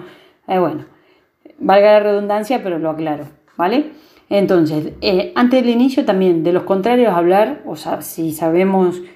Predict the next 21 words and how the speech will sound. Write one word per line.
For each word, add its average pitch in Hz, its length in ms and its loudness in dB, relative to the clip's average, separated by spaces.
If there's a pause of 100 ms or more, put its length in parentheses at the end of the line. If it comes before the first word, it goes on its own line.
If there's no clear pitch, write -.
(140)
qué 156 120 -10
característica 165 680 -2
tienen, 202 460 0
cómo 170 220 0
son 160 160 -2
los 156 100 -2
jugadores, 190 560 2
si 170 100 -16
ya 165 120 -6
los 160 100 -4
conocemos, 185 720 0 (400)
qué 208 120 0
sensaciones 170 560 2
nos 160 140 2
dieron 160 240 2
en 156 120 0
el 151 80 2
partido, 196 640 -2 (100)
etcétera, 156 460 -4
etcétera. 151 420 -4 (960)
Entonces, 160 540 0